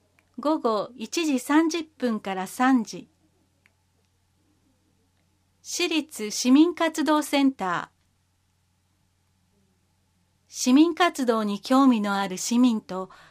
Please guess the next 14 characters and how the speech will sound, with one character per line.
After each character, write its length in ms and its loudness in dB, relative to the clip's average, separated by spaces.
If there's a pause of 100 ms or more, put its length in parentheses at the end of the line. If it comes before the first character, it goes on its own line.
(220)
市 240 -2
民 200 6
活 300 -2
動 220 2
団 260 2
体 240 -4
の 240 -6 (360)
意 100 -14
見 300 4
交 280 2
換 240 2
会。 320 -12 (2750)
定 280 0
員 360 0